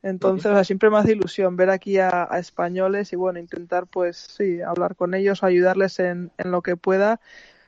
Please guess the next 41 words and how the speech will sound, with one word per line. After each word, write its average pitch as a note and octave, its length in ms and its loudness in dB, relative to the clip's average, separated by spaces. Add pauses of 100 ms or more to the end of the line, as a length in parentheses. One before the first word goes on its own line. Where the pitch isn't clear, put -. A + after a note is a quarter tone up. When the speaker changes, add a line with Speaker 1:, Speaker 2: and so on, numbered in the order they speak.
Speaker 1:
Pero F#3 200 2
sí, F#3+ 180 0
o F#3 40 6
sea, E3+ 140 0
yo F3+ 120 4
sí G3 140 -6
que G3+ 100 4
animo G3 360 4
a, F3 420 -2
a E3+ 140 -4
que F3 180 -2
vengan, G3 480 0
a F3+ 80 0
que F3 100 -4
se E3+ 160 -6
formen, G3 560 -2
que F3+ 120 -8
estudien, G3 560 0
que F3 120 0
jueguen. F#3+ 440 4
Sobre F3+ 200 4
todo F#3+ 220 4
si F#3+ 160 -2
luego F3+ 260 2
quieres F#3 280 2
jugar F#3 280 2
aquí, F#3 300 -2
pues F3+ 260 -4
te, D#3+ 360 -4
te E3+ 80 -4
ayuda F3+ 240 2
un F#3+ 60 -8
poco G3 140 -2
a F#3+ 60 0
conocer F3+ 460 -2
la E3+ 160 0
vida, G3 320 -2
a F#3 40 -4
conocer F3 320 -6
los F3+ 220 -4
campos. G3 560 -4